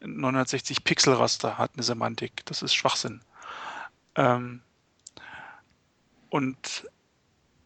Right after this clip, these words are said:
die, diese Grid-Klassen kann man natürlich, also irgendwie muss ich, kann ich sagen, ich habe, ich muss den Code, den, den zeichne ich aus, so dass er sinnvoll,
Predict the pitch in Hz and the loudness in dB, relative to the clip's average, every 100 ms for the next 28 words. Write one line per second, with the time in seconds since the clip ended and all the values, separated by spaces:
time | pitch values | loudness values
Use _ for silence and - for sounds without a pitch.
0 | - - - - - - 127 123 165 - | -10 -8 -8 -14 -8 -2 2 6 4 4
1 | - 170 - 135 113 - 139 147 131 143 | 4 4 4 -2 -6 0 2 2 -2 -4
2 | 131 - 135 _ - _ _ _ _ _ | -4 -4 -6 _ -20 _ _ _ _ _
3 | _ _ - 127 - 147 165 185 185 175 | _ _ -6 -2 0 2 4 2 2 -2
4 | 151 156 156 - 110 - 143 147 147 151 | -2 -2 -4 -6 -10 -4 0 2 4 2
5 | 151 139 135 135 - 151 156 151 - 127 | 2 2 2 0 -8 -10 -10 -8 -10 -8
6 | 151 185 - - _ _ _ _ 156 - | -2 -2 -2 -10 _ _ _ _ -10 -10
7 | - 147 - 147 143 151 131 - 156 - | -10 -6 0 2 2 -2 -2 2 2 2
8 | 156 139 123 117 139 - 180 180 | -2 0 0 2 0 4 4 4